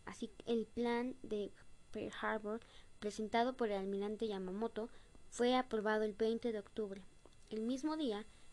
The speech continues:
en el que se constituyó el gabinete de Tojo, y los líderes políticos y militares japoneses no hicieron ninguna concesión importante a las demandas estadounidenses, excepto la retirada de las tropas japonesas del sur de Indochina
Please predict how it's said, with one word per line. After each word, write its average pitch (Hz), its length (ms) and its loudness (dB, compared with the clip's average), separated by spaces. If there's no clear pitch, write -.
en 220 160 2
el 208 120 0
que 208 120 -6
se 220 140 -2
constituyó 214 640 -4
el 214 180 0
gabinete 202 480 -2
de 196 140 -2
Tojo, - 380 -4
y 226 100 -2
los 202 200 -2
líderes 254 420 0
políticos 214 720 -2
y - 20 -6
militares 202 520 -4
japoneses 196 680 -8
no 240 180 -2
hicieron 262 540 -2
ninguna 196 400 -2
concesión 196 640 -6
importante 233 720 -6
a 403 100 2
las 392 180 6
demandas 302 540 2
estadounidenses, 247 800 -2
excepto - 880 -2
la 196 220 -2
retirada 302 500 4
de 247 100 2
las 208 220 -4
tropas 240 340 -2
japonesas 202 600 -4
del 190 180 -6
sur 240 260 0
de 220 100 0
Indochina 214 580 -2